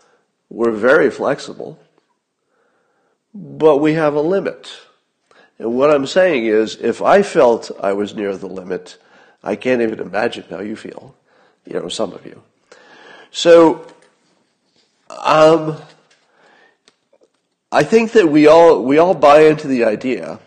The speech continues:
that in an emergency, it's better to have order. And if you have at least a little bit of trust about the people at the top, it's better in an emergency s-, just to say, "Okay, it's an emergency, just tell us what to do." But as time goes by,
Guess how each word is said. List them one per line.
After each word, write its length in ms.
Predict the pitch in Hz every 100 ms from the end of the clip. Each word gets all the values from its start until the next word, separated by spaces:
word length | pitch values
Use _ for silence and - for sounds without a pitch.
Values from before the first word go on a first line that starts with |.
| -
that 220 | - 113
in 180 | 87 127
an 140 | 143
emergency, 880 | 135 120 127 120 120 - 90 101 101
it's 180 | - 107
better 300 | - 131 127
to 100 | 123
have 240 | 123 117 -
order. 640 | 120 120 120 78 110 - _ _ _ _ -
And 160 | -
if 120 | 107 131
you 80 |
have 120 | 120 113
at 140 | 95
least 220 | 147 151
a 40 | 110
little 320 | 120 165 165
bit 140 | 135
of 80 | 127
trust 420 | - 135 127 -
about 240 | 113 113 -
the 80 |
people 320 | 101 123 117 110
at 100 | 104
the 80 |
top, 540 | 107 165 147 101 104 - _ _ _ _ _
it's 220 | - 113 -
better 400 | 123 131 131 120
in 160 | 101
an 180 | 117 113
emergency 540 | 110 120 113 113 -
s-, 140 | 110 -
just 360 | 113 117 110
to 80 | 113
say, 200 | 107 110
"Okay, 260 | 143 175 160
it's 140 | 151
an 60 | 165
emergency, 540 | 170 151 151 156 147
just 200 | 135 127
tell 140 | 143 135
us 120 | 135
what 140 | 135
to 100 | 117
do." 1700 | 117 113 110 _ _ _ _ _ - _ _ _ - - _ - 131
But 320 | 139 170 -
as 140 | 151
time 280 | - 190 190
goes 200 | 151 123
by, 500 | - 92 87 95 120